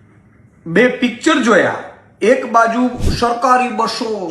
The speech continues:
સરકારી તંત્ર, કલેક્ટર, અધિકારીઓ, મામલતદારો, તલાટીઓ બધાને લગાડી દીધા, છતાંય માણસો ન થયા માનનીય પ્રધાનમંત્રીજીની સભામાં.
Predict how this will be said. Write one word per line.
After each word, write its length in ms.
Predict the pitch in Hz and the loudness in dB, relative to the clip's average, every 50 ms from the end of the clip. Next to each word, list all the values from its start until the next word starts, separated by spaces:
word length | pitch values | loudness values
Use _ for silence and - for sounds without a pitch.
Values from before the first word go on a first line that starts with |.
| - - | -8 -4
સરકારી 420 | - 208 208 - 233 226 220 220 208 | -4 -4 -4 0 0 0 0 0 -6
તંત્ર, 640 | - - - 254 - - 233 214 220 202 180 - - - | -6 -6 -6 -6 -6 -8 -6 -4 -2 -2 -2 -4 -4 -6
કલેક્ટર, 420 | 302 233 240 233 240 - - 226 | -4 -4 -4 -4 -6 -6 -6 -4
અધિકારીઓ, 800 | 208 180 156 147 147 156 240 233 - 254 233 226 226 233 226 214 | -4 -2 -2 -2 -2 -4 -4 -2 0 0 0 0 -2 -4 -6 -6
મામલતદારો, 640 | 180 180 - 202 233 233 214 - 202 214 214 214 214 | -4 -2 -2 -2 -2 -4 -4 -6 -2 -2 0 0 0
તલાટીઓ 520 | - - 208 196 208 208 220 - 226 226 220 | -4 -4 -4 0 0 0 0 0 -4 -6 -6
બધાને 360 | 196 196 180 185 240 285 285 | -4 -2 0 2 2 2 4
લગાડી 240 | 262 254 254 262 254 | 2 2 2 2 0
દીધા, 200 | 247 220 254 254 | 0 0 0 0
છતાંય 320 | 254 - - - 302 311 | 0 -2 -2 0 2 2
માણસો 460 | 294 262 247 247 233 - - 226 214 | 2 2 0 -2 -2 -4 -4 -4 -2
ન 140 | 202 190 175 | -2 -2 -2
થયા 280 | 160 156 151 151 147 - - - - - - - - | 0 0 0 -2 -2 -4 -8 -2 0 0 0 0 0
માનનીય 320 | 151 170 190 196 190 190 | 0 0 2 2 0 -4
પ્રધાનમંત્રીજીની 880 | 170 156 - 151 165 170 190 190 185 175 175 175 170 165 156 156 151 139 | -6 -4 -2 0 2 2 2 0 -2 -4 -4 -4 -6 -4 -4 -4 -4 -4
સભામાં. 720 | 131 - 143 127 120 123 117 110 110 113 - - - | -6 -6 -6 -6 -4 -4 -6 -6 -8 -12 -14 -18 -20